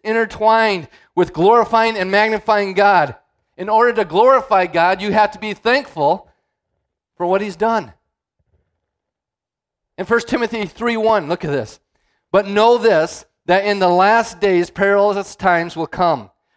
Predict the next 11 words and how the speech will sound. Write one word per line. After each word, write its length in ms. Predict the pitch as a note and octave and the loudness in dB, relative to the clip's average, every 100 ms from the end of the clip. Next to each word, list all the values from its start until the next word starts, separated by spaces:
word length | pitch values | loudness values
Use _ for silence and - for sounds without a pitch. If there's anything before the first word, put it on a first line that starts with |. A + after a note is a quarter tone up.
| _ | _
For 180 | F#3 F3 | -2 0
men 300 | F3 G#3+ A3+ | 0 0 2
will 160 | G#3+ | 0
be 100 | F3+ | 2
lovers 480 | E3+ D#3+ F3 G#3 G#3 | 2 2 2 2 0
of 140 | F#3+ D3+ | -2 -6
themselves, 600 | D3 - F#3 G3 F#3 E3 | -8 -2 2 2 0 -2
lovers 400 | F3+ G3+ F#3+ D#3+ | 0 0 -2 -4
of 120 | C#3 | -6
money, 320 | D#3+ F#3+ F#3+ | -4 -2 -2
boasters, 640 | E3+ E3+ G3 - G#3 F#3 | 0 0 0 -2 -6 -6